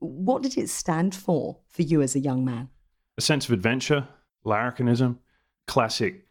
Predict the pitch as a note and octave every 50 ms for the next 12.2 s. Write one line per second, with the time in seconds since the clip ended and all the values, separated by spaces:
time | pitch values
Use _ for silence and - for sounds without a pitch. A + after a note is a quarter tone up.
0 | _ _ - - A#2+ G#2+ G#2 G2+ G2 F#2 F#2+ - G#2+ - - - G#2 F#2+ F#2 F#2+
1 | F#2+ F#2 F#2+ F#2 F#2 - - - - - - - - - - - G2+ F#2+ F#2 F#2
2 | F2 - - - - A#2+ A#2 G#2 - - - - - G#2 F#2 F2+ F2+ E2+ - A#2+
3 | A2+ A2 A2 G#2+ G#2 F#2+ F2+ F2+ - - G2 F#2 F2+ F2 F2 F2 E2+ - - F#2+
4 | - - F2+ E2+ D#2 - - _ _ - - - F2+ F2 - F2+ F2+ F2 E2 -
5 | - - - - - - _ _ _ _ _ _ _ - G#2+ - A2 G2 - -
6 | G2+ F2+ A2 G2+ G2 G2 G2 G2+ - - F#2+ G2+ F#2+ F#2+ F#2+ G2 G#2 G2+ G2+ G2
7 | G2 G2 G2 G2 F#2+ F#2 F#2+ - - _ - A2 G#2+ - - A2 G#2+ G#2+ G2+ -
8 | G2 F#2+ - - G2+ G#2+ A2 G#2+ G2+ G2 F#2+ - - - G#2 G2+ F#2+ - G#2+ G2
9 | - G#2 G2 G2 F#2 - G2 F2+ F2+ F#2 F#2 F2+ F2+ F2+ F2+ - - F#2 F2+ -
10 | - - E2+ F2 E2+ F2 F2 F#2 A2 - F#2+ F2+ - - - F#2 E2+ - _ _
11 | _ _ _ _ _ _ A2 A2 - - - F#2+ F#2+ F2+ F#2 F#2+ F#2+ F#2+ F#2+ G2
12 | - - -